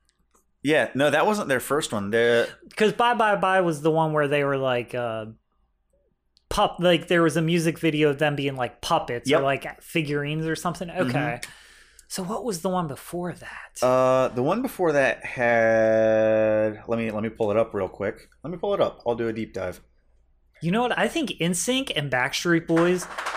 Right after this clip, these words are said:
Speaker 2: are the reason to blame for why our generation was the first to be like, "Yeah, it's totally cool to be gay."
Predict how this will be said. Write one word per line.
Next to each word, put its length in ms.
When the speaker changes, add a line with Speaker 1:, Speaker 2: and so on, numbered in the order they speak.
Speaker 2:
are 140
the 140
reason 500
to 80
blame 680
for 180
why 260
our 240
generation 580
was 160
the 60
first 380
to 40
be 160
like, 240
"Yeah, 120
it's 260
totally 460
cool 240
to 60
be 120
gay." 400